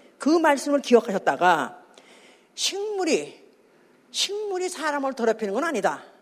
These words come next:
식물이 사람을 더럽히는 건 아니다. 바깥에서 들어온 것은 사람의 마음을 더럽히지 못한다.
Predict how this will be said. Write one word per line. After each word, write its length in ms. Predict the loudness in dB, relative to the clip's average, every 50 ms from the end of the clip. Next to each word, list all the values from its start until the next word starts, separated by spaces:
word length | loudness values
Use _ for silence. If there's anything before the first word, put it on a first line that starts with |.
| _ _ _ _ _ _ _ _ _ _ _ _ _ _ _ _ _ _
식물이 1600 | -8 -6 -4 -2 0 0 2 4 2 2 0 -2 -8 -14 -20 -20 -20 -20 -20 -20 -20 -20 -20 -20 -18 -18 -18 -18 -16 -18 -18 -16
사람을 460 | -12 -6 -2 0 2 2 2 2 0 0
더럽히는 340 | 2 2 2 2 2 2
건 80 | 4 4
아니다. 460 | 4 6 8 8 8 6 4 -4 -14 -18 -20 -20 -20 -20 -18 -18 -16 -16 -16 -16 -16 -16 -18 -18 -20 -18 -18 -20 -18 -18 -20 -20 -20 -20 -20 -20 -20 -20 -20 -20 -20 -20 -20 -20 -20 -20 _ _
바깥에서 520 | -8 -8 -4 0 2 2 2 4 2 2 2
들어온 360 | 2 4 4 6 6 6 6
것은 340 | 4 4 4 4 0 0 -2 -6 -14 -20 -20 -18
사람의 400 | -12 -8 -6 -4 -4 -4 -4 -6 -6
마음을 460 | -6 -6 -4 -4 -4 -4 -2 -2 -2
더럽히지 380 | -2 0 -2 -2 -2 -2 -2 -2
못한다. 460 | 0 0 0 2 2 2 0 0 -4